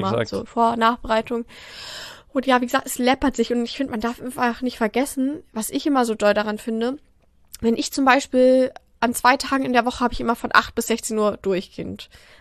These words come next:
Speaker 2: Mal habe ich alle zwei Wochen einen Freiblock an diesen Tagen, aber ansonsten durchgehend.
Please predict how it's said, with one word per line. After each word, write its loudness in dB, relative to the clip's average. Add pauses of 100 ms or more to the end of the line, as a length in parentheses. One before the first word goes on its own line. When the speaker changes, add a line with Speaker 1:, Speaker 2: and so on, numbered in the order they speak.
Speaker 2:
Mal 10
habe 8
ich -2
alle 4
zwei 2
Wochen 2
einen 2
Freiblock 0
an -2
diesen -4
Tagen, -4
aber 0
ansonsten -2
durchgehend. -4